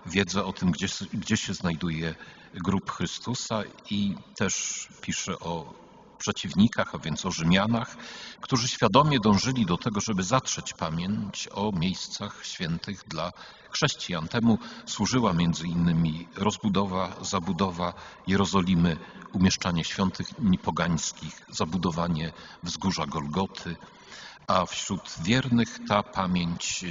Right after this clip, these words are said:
trwała. I kiedy Helena przybyła do Jerozolimy, to, e, rozpoczęła swoje poszukiwania grobu pańskiego od kontaktu z grupami wiernych, którzy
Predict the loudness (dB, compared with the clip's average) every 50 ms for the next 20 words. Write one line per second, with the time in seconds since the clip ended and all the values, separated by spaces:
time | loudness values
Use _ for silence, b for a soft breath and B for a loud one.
0 | -8 -8 -10 -8 0 4 4 4 4 2 -4 -6 -6 -4 -4 -4 -2 -2 -2 0
1 | 0 0 2 0 -2 -2 -2 -4 -2 0 2 2 2 2 2 0 2 2 2 0
2 | 2 0 0 2 4 6 6 6 6 B B B B B B B B B B B
3 | B B 2 4 6 6 6 4 -2 -8 -10 -12 -12 -14 -16 -16 -14 -8 -2 -2
4 | -2 -2 -2 -2 0 4 4 4 4 4 2 2 2 2 4 2 -2 -2 -2 -6
5 | -4 -4 -2 0 0 0 0 0 0 -2 -2 -4 -8 -14 -14 -12 -10 -8 -6 -2
6 | 0 2 2 2 0 0 -2 -2 0 -2 -2 -2 -2 -4 -4 -4 -4 -2 -2 -2
7 | -2 -2 -4 -6 -8 -8 -8 -4 4 6 6 6 6 4 0 -2 -6 -8 -4 -4
8 | -4 -4 -6 -8 -8 -4 -4 -4 -4 -2 -2 0 2 2 0 0 0 0 -2 -2
9 | 0 0 0 0 -2 -2 -8 -18 -18 -14 -8 -6 -4 -4 -4 -2 -2 -2 -2